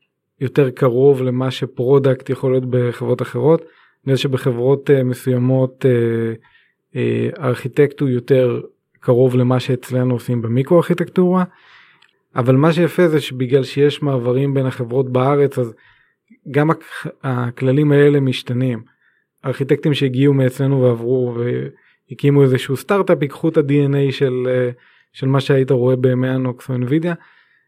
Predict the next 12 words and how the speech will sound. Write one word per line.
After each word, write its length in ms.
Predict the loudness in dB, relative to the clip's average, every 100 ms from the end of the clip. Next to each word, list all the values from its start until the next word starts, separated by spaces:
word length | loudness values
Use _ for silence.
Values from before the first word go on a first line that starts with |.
| _
מישהו 400 | -8 -2 0 -2
שהגיע 360 | -4 0 2 2
מאינטל 400 | 2 2 2 0
ייקח 200 | 0 -4
את 80 | -4
ה-D 60 |
N 380 | -4 -2 -4 -6
A 20 |
של 200 | -6 -4
אינטל, 400 | -4 -4 -6 -6
אז, 220 | -10 -10 -8
אה, 260 | -8 -10